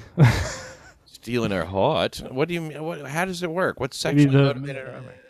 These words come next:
Speaker 2: He
Speaker 1: by
Speaker 2: came
Speaker 1: that
Speaker 2: for the pussy, but then he just grabbed the money as an afterthought.
Speaker 1: Sexually motivated. Maybe, uh, th-, maybe the, the, the, uh, initial motive was the, was the rape, and then the robbery came after the fact.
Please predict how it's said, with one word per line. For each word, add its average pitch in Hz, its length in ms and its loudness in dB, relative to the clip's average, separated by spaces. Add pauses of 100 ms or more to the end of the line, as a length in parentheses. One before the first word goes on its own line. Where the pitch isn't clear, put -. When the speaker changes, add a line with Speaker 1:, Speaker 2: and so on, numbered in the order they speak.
(200)
Speaker 2:
He 160 100 4
Speaker 1:
by 143 100 4
Speaker 2:
came 196 180 12
Speaker 1:
that 147 80 4
Speaker 2:
for 165 60 8
the 139 100 6
pussy, 143 380 8
but 98 200 0
then 113 160 2
he 113 100 -4
just 98 220 -4
grabbed 101 260 2
the 85 80 -4
money 87 320 -2
as 73 140 -4
an 78 100 -8
afterthought. - 560 -6 (360)
Speaker 1:
Sexually - 480 -12
motivated. - 300 -16 (200)
Maybe, 135 240 4
uh, 139 160 -4
th-, 131 160 2
maybe 127 220 8
the, 113 720 4
the, 123 60 -8 (220)
the, 101 40 2
uh, 101 500 -2 (180)
initial 120 300 4
motive 110 400 6
was 110 220 2
the, 104 440 2
was 101 180 0
the 98 400 -2 (260)
rape, 117 320 2
and 104 100 2
then 101 160 4
the 98 340 0
robbery 104 440 2
came 101 340 0
after 120 380 -2
the 160 80 2
fact. 185 440 -4